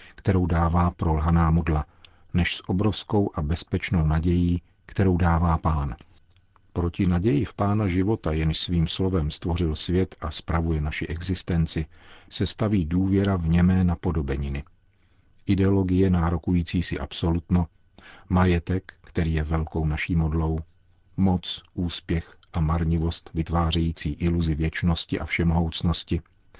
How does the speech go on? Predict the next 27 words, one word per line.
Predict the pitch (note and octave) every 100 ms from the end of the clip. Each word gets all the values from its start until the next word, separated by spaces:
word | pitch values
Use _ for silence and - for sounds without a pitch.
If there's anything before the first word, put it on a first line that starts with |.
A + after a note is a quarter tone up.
| - - -
i | A#2+
hodnoty | G#2 G#2+ A2 A2 G#2
jako | G2 - F#2
fyzická | - E2+ F2+ - F2 E2+
krása | E2+ E2 E2 -
a | -
zdraví, | F2 E2 F2+ D2+ C2+ - _ - - -
stanou-li | - - E2 D2+ D2+
se | - D#2
modlou, | D2+ D2+ E2+ E2
které | - D#2+ D#2
se | - F#2+
obětuje | D#2 E2 - E2
všechno. | D2 - D#2+ D#2 C#2 _ _ - - - - - _ - -
To | G#2+
vše | F#2+ -
jsou | A#2+ - G2+
skutečnosti, | - - G#2+ - G#2+ G2 - F#2
které | - F#2+ F#2
matou | D#2+ E2+ - D#2
mysl | C#2+ F2 - G#2 -
i | G2+
srdce | - F2+ - D2 - _ _ - - -
a | F#2
namísto | F#2 G2 - - D#2+
k |
životu | E2 F2+ G2 - F#2